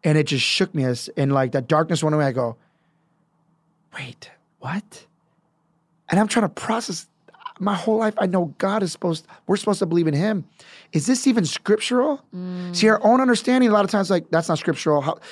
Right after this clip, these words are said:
Speaker 1: my brother, <laughs> I love my brother, but when I told him that, he's like, "That's blasphemy. God
Speaker 2: Mm.
Speaker 1: doesn't believe in you. You're just but nothing but just," and he meant well. He
Speaker 2: Right.
Speaker 1: was, in his own understanding, it's like, "I, what I read the scriptures, we're, we're just scum and God saved us." So anyways,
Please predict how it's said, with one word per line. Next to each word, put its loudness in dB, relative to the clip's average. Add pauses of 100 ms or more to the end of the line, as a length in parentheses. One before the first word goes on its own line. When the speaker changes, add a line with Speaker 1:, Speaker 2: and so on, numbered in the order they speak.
(120)
Speaker 1:
my 2
brother, 2 (240)
<laughs> -20
I 0
love 4
my 0
brother, -4
but 0
when 2
I 2
told -4
him -2
that, -4
he's -4
like, -8
"That's -8
blasphemy. -8 (280)
God 2
Speaker 2:
Mm. -4
Speaker 1:
doesn't -4
believe -2
in -4
you. -2
You're 0
just -8
but -4
nothing -2
but -4 (220)
just," -4 (320)
and 0
he 4
meant 0
well. 0 (100)
He -10
Speaker 2:
Right. 2
Speaker 1:
was, 0
in 2
his 2
own 4
understanding, 0
it's -2
like, 0
"I, -2
what 0
I 2
read 0
the -6
scriptures, -6
we're, -2 (140)
we're -2
just -2
scum -2
and -4
God 0
saved -2
us." -4 (500)
So -2
anyways, 2